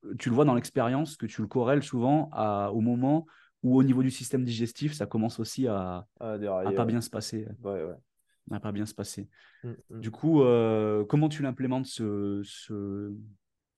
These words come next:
Speaker 1: ce diet, euh, ce diet break pour, euh
Speaker 2: Ben, euh, assez simplement, en fait, euh, je vais... Donc, je, je, je, je, je reste attentif, euh, à ma, alors, j'ai tendance à,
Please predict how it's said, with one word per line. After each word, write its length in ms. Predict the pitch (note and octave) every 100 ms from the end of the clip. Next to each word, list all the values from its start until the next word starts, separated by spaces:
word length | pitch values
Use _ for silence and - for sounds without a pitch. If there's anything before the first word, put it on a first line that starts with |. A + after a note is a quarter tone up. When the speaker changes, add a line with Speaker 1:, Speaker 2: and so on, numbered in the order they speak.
| _
Speaker 1:
ce 180 | - -
diet, 300 | G#2+ G#2+ G2
euh, 180 | G#2+ G2
ce 140 | -
diet 160 | G2+ G#2+
break 440 | G2+ G#2+ A2+ - G#2 - _ _ - _ _ _ _
pour, 200 | F2+ F2
euh 20 |
Speaker 2:
Ben, 260 | C3+ C3 B2+
euh, 280 | A#2+ A#2 A#2 A2+ _
assez 280 | B2+ A#2+ C3+
simplement, 540 | B2+ C#3+ C3+ C3+ D#3+
en 60 | C#3+
fait, 240 | C3 D3 A#2
euh, 800 | A2+ G#2+ G#2+ G#2 G#2 G2+ G2 G2
je 80 | G2+
vais... 580 | G2+ G2+ G2 G2 G2 G2 -
Donc, 140 | A2+
je, 160 | - G#2+
je, 140 | A2+ A2+ G#2
je, 180 | G#2+ - -
je, 300 | - B2 A2
je 120 | A2+
reste 240 | A#2 B2+
attentif, 500 | B2 C3+ C3+ D3+ C#3+ A#2
euh, 600 | A2 G#2+ G#2+ G#2 G2+ F#2 - _ _ -
à 120 | G#2+
ma, 460 | G#2+ G#2 G2+ F#2+ F2
alors, 280 | A2 A2 - _ _ _ _ _ _ _ _ _ _ _ _ _ _ _ _
j'ai 200 | G#2+ A#2+
tendance 380 | C3 D3+ E3+ E3
à, 640 | B2 A2+ G#2+ G#2 G#2 G#2+